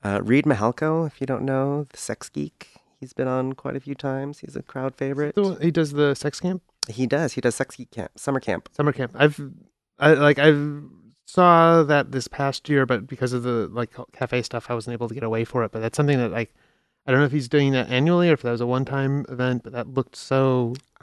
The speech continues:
Speaker 2: so
Speaker 1: I
Speaker 2: good.
Speaker 1: hope he does it annually because a lot of his campmates and
Speaker 2: Mm-hmm.
Speaker 1: people who have come to the camp have come to the shows, and they're all awesome. And they come from everywhere, from Missouri to Mississippi.
Speaker 2: Um, one of, one of my podcast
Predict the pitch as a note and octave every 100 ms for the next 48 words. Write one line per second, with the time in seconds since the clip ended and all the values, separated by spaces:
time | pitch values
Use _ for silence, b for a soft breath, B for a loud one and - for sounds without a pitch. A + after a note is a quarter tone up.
0 | - B2 A2+ A#2+ C#3+ B2 G#2+ G2+ G2 F2+
1 | F#2+ F#2+ F#2+ G2 F#2+ - G#2+ A2 B2 C#3
2 | B2 G#2+ - C#3 A#2 A2 - - - _
3 | A2+ A2+ B2+ B2 A#2+ A#2 - - B2 A#2+
4 | G#2 - A#2+ G#2 A2+ - - A2+ F#2 F#2+
5 | F#2+ F#2 F#2 E2+ F2 G1+ G1+ - D2 B1+
6 | C2 - - - - - G1+ A2 B2+ _
7 | _ _ _ - A#2 - B2 A#2 - A2
8 | A2 - G#2 A#2+ A2 G#2 G2 G2 G2 G2
9 | G2 G2+ A#2 A2 A2 A2 G#2+ A2 A2+ -
10 | - A2 - A2+ - A2+ G#2+ G#2 A2+ G#2
11 | _ _ _ _ _ _ _ _ B2 A2+
12 | A#2+ - - _ _ D3 F3+ F3 D3+ -
13 | D3 E3 C3+ C3 B2 B2 B2 A#2+ -